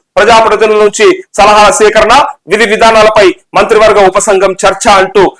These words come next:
ఇక ఆ లోపు ఆదాయం ఉన్న వారికే తెల్ల రేషన్ కార్డులు అంటూ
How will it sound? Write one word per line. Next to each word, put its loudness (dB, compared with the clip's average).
ఇక 0
ఆ 2
లోపు 2
ఆదాయం 2
ఉన్న 0
వారికే 2
తెల్ల 2
రేషన్ 0
కార్డులు 2
అంటూ 2